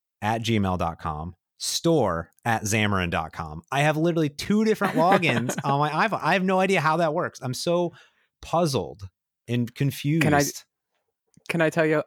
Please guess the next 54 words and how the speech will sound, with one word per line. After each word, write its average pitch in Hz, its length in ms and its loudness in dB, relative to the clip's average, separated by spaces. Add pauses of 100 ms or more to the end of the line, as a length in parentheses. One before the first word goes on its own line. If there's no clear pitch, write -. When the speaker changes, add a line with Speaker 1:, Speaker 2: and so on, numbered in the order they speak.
Speaker 2:
Okay, 127 260 0
so 127 320 -2
I - 120 -2
have 165 160 0
to 156 100 -6
tell 165 160 0
you 139 80 0
how 131 180 0
I 123 100 2
solve 117 380 0
my 139 220 2
problem, 107 560 -4 (120)
and 120 380 -4 (220)
it - 160 -6
doesn't 196 320 0
sound 214 260 2
like 190 240 0 (200)
you 165 140 -2
got 160 220 0
two 165 220 0
Apple 156 240 0
I 151 120 0
Ds 147 300 -4
on 147 140 -4
there 139 140 -2
my 131 300 0
way, 196 240 -4
but 156 140 -6
I 120 160 -2
can - 180 -8
tell 143 160 -2
you 127 140 0
one 151 300 2
way 113 120 -2
to 101 80 -8
get 113 180 -8
two - 160 -8
<laughs> 117 80 -6
Apple 143 200 0
I 127 160 4
Ds 127 380 2
on 135 160 -10
there. - 260 -12 (200)
Speaker 1:
Please. 110 440 -4 (120)
Speaker 2:
Uh, 117 360 2 (320)
yeah, 131 360 2 (180)
I 127 60 0
had, 135 220 0
uh, 107 200 -2 (100)
I 127 80 -4
think 175 200 -2
this 180 160 -2
came 151 200 0
from 120 200 0